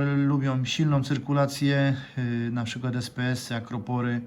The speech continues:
Aczkolwiek powiem Wam, że to nie jest też taka reguła, że miękkie to już musi słabo dmuchać, a z-, y, twarde to już, y, ta cyrkulacja też musi być bardzo, bardzo wysoka.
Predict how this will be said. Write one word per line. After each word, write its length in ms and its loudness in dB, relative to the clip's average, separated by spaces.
Aczkolwiek 540 0
powiem 300 2
Wam, 180 2
że 80 -2
to 140 -4
nie 200 2
jest 180 -2
też 140 -4
taka 280 -4
reguła, 440 -2
że 300 -4
miękkie 420 2
to 140 -2
już 140 0
musi 240 -2
słabo 320 0
dmuchać, 520 0
a 520 0
z-, 380 -14
y, 320 -2
twarde 560 -4
to 140 -4
już, 380 -4
y, 180 -4
ta 80 -6
cyrkulacja 720 -4
też 160 -2
musi 240 0
być 200 -2
bardzo, 320 -2
bardzo 280 0
wysoka. 560 -4